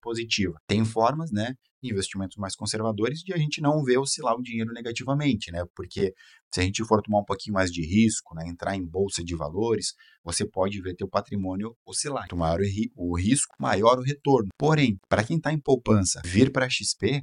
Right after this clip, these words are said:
não vai ter nenhum ri-, não vai ter risco, né? Vai ter a mesma segurança que a poupança,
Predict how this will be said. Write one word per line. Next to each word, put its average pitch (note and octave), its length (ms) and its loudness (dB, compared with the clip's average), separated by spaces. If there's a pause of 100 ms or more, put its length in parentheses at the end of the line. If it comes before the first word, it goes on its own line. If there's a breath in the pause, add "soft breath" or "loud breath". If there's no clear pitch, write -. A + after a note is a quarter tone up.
não G#2 260 2
vai A2 140 2
ter G2 200 0
nenhum B2+ 280 2
ri-, G2+ 180 0
não F#2 280 0
vai G#2 180 6
ter B2+ 160 -4
risco, A2+ 720 -2 (300)
né? F2 200 2
Vai C#3 140 0
ter G2+ 160 -2
a F2+ 60 0
mesma C3+ 340 0
segurança A2 540 -2
que - 80 -10
a F#2+ 60 -4
poupança, G2 600 -4